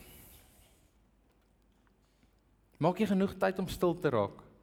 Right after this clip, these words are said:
om met hom te connect, om met die bron van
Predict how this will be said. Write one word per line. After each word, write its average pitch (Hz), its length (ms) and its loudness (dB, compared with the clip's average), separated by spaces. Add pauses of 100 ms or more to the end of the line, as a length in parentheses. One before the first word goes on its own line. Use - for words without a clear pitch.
(600)
om 139 100 -2
met 139 140 0
hom 156 200 0
te 156 140 -8
connect, 135 560 -2 (580)
om 147 120 0
met 156 120 6
die 143 120 2
bron 156 320 2 (120)
van 170 160 -2